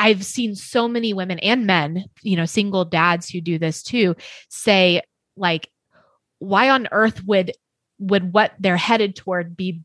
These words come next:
better than what I could give them, even if it's not perfect, even if it's not complete?" Because no two-parent household, no, no perfect family, no nuclear family is perfect, even if it might look perfect. Um,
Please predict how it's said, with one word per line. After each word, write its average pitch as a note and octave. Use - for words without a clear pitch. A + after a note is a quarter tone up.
better F3+
than E3
what F3
I E3+
could F3
give G3+
them, E3
even G#3+
if G3+
it's F3+
not F#3
perfect, F#3
even A3
if G3
it's F#3+
not E3+
complete?" F3+
Because G#3
no G3
two-parent G#3
household, E3
no, G#3+
no G#3
perfect G3
family, F3
no F#3
nuclear G#3
family E3
is E3
perfect, -
even B3+
if C4+
it G#3
might E3
look G3
perfect. -
Um, F#3+